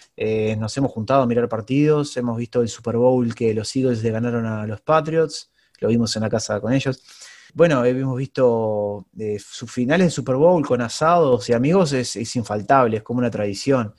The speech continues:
Vimos con, tenemos un podcast aquí en Uruguay, se llama Wildcard, que el último, el último Super Bowl, eh, Kansas City, Tampa Bay, hicimos un asado con la,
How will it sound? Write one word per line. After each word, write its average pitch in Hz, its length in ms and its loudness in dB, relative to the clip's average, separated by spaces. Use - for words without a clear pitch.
Vimos 123 300 2
con, 117 560 2
tenemos 127 380 2
un 123 120 0
podcast 147 400 2
aquí 113 120 -2
en 117 60 0
Uruguay, 127 260 4
se 113 80 -6
llama 120 400 -4
Wildcard, 143 600 2
que 117 260 2
el 120 120 2
último, 127 800 0
el 127 180 -2
último 131 1120 -2
Super 123 280 -4
Bowl, 175 300 6
eh, 120 260 2
Kansas 127 260 -2
City, 120 420 -2
Tampa 139 300 2
Bay, 190 180 6
hicimos 151 320 -2
un 139 80 -2
asado 175 380 4
con 135 80 0
la, 123 100 -4